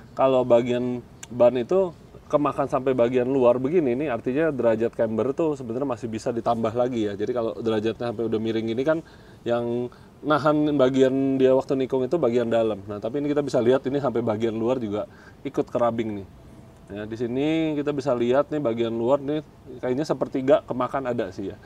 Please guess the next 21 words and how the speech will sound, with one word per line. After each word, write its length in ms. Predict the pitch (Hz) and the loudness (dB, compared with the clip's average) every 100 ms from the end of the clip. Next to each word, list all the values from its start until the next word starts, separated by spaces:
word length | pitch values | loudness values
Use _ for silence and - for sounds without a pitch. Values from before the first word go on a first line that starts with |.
| - - - | -20 -20 -16
Tapi 240 | 113 139 120 | 0 2 2
ya 0 | |
memang 320 | 117 117 117 | 0 -4 -6
sebuah 320 | 123 120 113 | -2 0 2
hal 160 | 120 117 | 2 2
yang 80 | |
wajar 400 | 113 110 123 160 208 - - - | 2 4 6 6 2 -6 -20 -4
dan 160 | 113 117 | -2 0
ya 160 | 110 110 | -2 -2
so-, 240 | 127 117 | -4 0
solusinya 320 | 123 117 139 | 0 2 0
tinggal 240 | 151 113 110 | 0 -2 -2
kita 160 | 113 | -4
tukar 240 | 107 113 117 | -6 -2 -2
aja 160 | 110 131 | 0 0
dari 160 | 110 110 | 0 -2
yang 80 | |
belakang 320 | 104 104 139 123 | -4 -6 -8 -6
pindah 240 | 113 107 | -6 -4
ke 80 | 107 | -6
depan 320 | 104 131 139 | 0 0 0